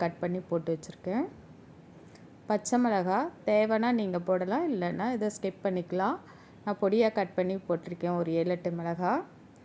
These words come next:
ஒரு தாளிக்கிற கரண்டியில எண்ணெய் ஊத்தி கடுகு,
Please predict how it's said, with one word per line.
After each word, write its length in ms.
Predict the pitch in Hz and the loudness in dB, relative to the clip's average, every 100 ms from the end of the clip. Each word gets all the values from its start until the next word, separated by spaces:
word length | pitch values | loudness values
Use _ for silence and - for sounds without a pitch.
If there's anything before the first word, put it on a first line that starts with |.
| - - - - - - - - | -20 -20 -20 -20 -20 -20 -10 -2
ஒரு 180 | 220 233 | 0 4
தாளிக்கிற 400 | 202 226 240 233 208 | 6 6 4 2 2
கரண்டியில 440 | 190 185 180 185 220 311 208 | 0 0 0 0 2 2 2
எண்ணெய் 220 | 185 202 190 | 2 0 -2
ஊத்தி 300 | 180 180 254 415 - - - - - - - - - - - - 214 | -2 0 0 -2 -8 -20 -20 -20 -20 -20 -20 -20 -20 -20 -20 -2 2
கடுகு, 400 | 208 214 214 | 2 2 2